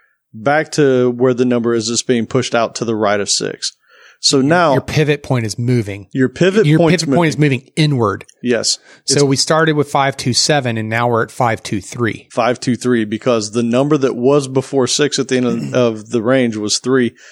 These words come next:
Speaker 1: and that had to move into the seven position. So now what we had starting was five two seven four, one eight three six. Now what we have is five two three four, one eight six seven, because that seven's after the six now.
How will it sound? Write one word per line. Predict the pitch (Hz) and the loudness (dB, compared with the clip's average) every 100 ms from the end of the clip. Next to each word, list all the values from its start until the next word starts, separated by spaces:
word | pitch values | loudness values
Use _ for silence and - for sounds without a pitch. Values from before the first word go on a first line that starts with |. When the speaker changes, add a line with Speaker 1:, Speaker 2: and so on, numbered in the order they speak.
| - 113 | -14 -6
Speaker 1:
and | 113 | -2
that | 123 | 0
had | 127 | 0
to | 117 | 0
move | 120 113 | 0 0
into | 113 117 | -2 -2
the | 110 | -2
seven | - 113 107 | -2 -2 -4
position. | 101 104 - 104 | -6 -6 -6 -4
So | 123 | -4
now | 120 160 151 107 - - - | 0 0 0 -2 -6 -20 -8
what | - 147 | 0 2
we | 139 123 | 2 2
had | 156 202 | 0 0
starting | - 131 127 120 | 0 2 0 -2
was | 110 | -4
five | - 123 156 | -2 -2 -2
two | - 156 | -2 -2
seven | 139 - 123 151 156 | 0 0 0 0 -4
four, | - 143 127 110 110 120 _ _ _ _ _ _ - | -4 0 0 0 -4 -8 _ _ _ _ _ _ -6
one | 113 127 131 | 0 2 2
eight | 135 127 - | 0 0 -2
three | 120 | -2
six. | - 127 90 - _ - | 0 -2 -2 -8 _ -8
Now | 113 127 170 | -2 0 2
what | 196 156 | 2 2
we | 123 123 | 2 0
have | 120 117 | 0 -2
is | 117 - | -2 -6
five | _ - 120 123 - | _ -4 -2 -2 -6
two | - 120 | -8 -8
three | - - 147 151 233 247 160 113 107 _ _ _ _ _ | -8 -12 -6 0 2 2 2 0 -4 _ _ _ _ _
four, | - - 110 107 107 113 _ _ _ _ - | -8 -2 0 2 0 -4 _ _ _ _ -6
one | 117 135 135 | 0 2 2
eight | 131 127 - | 0 -2 -2
six | - 123 110 - - _ | -2 -2 -2 -4 -8 _
seven, | - - 135 107 95 - | -4 0 2 0 -6 -10
because | 120 117 113 | -6 -2 0
that | 104 | 0
seven's | - 139 151 143 | 2 0 0 2
after | 139 135 139 | 0 0 -2
the | 127 | 0
six | - 113 - | -2 -4 -8
now. | - - | -12 -16